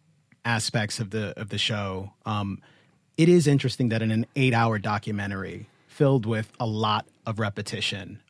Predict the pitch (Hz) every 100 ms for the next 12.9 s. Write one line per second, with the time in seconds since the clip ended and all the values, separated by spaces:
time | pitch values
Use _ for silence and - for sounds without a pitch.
0 | 127 107 - 113 98 - 139 127 110 107
1 | 101 101 - 113 - 101 101 - - _
2 | - 117 113 113 139 156 131 117 117 104
3 | 104 113 113 110 - 104 107 120 123 -
4 | _ _ - 117 - 190 185 151 123 117
5 | - - - 110 110 101 101 110 107 95
6 | - 110 107 113 107 95 87 - - -
7 | - 117 113 104 - 113 107 113 101 98
8 | 104 _ - 123 117 - 127 110 113 101
9 | - 87 104 - - - 160 175 226 269
10 | 208 202 196 214 214 139 - 123 113 -
11 | 123 110 - 151 165 131 131 131 117 101
12 | - - - - 113 131 120 113 110